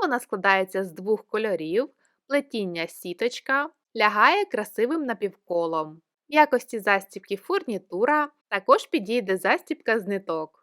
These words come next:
Ширина прикраси чотири з половиною сантиметри. В довжину моя прикраса тридцять чотири з половиною сантиметри.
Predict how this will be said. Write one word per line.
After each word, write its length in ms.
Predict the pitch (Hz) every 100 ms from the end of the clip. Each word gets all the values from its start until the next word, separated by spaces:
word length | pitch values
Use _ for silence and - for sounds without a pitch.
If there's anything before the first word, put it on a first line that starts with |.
| _
Ширина 600 | - - 302 285 233 196
прикраси 640 | - 214 - 480 539 415
чотири 480 | 381 208 - 233 427
з 100 | -
половиною 680 | - 185 170 190 254 262 247
сантиметри. 960 | 226 196 190 175 165 165 170 165 165 _ _ _ -
В 160 | 208
довжину 680 | 202 214 202 180 180 320 480
моя 220 | 349 302
прикраса 540 | 285 226 226 226 233 196
тридцять 420 | - 220 196 190
чотири 360 | 190 202 185
з 80 | 175
половиною 640 | - 370 247 160 170 190
сантиметри. 880 | 208 254 247 247 240 240 240 233 233